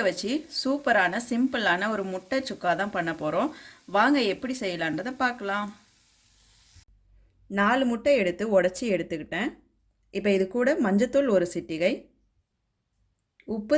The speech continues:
தேவையான அளவு, பெப்பர் ஒரு ஸ்பூன்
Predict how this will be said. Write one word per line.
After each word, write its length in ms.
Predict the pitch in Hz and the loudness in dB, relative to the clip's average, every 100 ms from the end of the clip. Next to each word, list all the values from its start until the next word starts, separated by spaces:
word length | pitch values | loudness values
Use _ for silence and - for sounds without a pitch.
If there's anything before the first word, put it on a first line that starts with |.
| 302 | 6
தேவையான 420 | 202 202 208 202 170 | 4 6 4 2 0
அளவு, 260 | 156 160 262 - _ _ _ _ _ _ _ _ _ _ _ _ _ _ _ _ _ _ _ _ _ _ _ - | -4 -4 -6 -8 _ _ _ _ _ _ _ _ _ _ _ _ _ _ _ _ _ _ _ _ _ _ _ -4
பெப்பர் 380 | 214 214 277 285 202 | -4 2 4 6 4
ஒரு 120 | 180 - | 2 -2
ஸ்பூன் 280 | 190 233 | -6 -6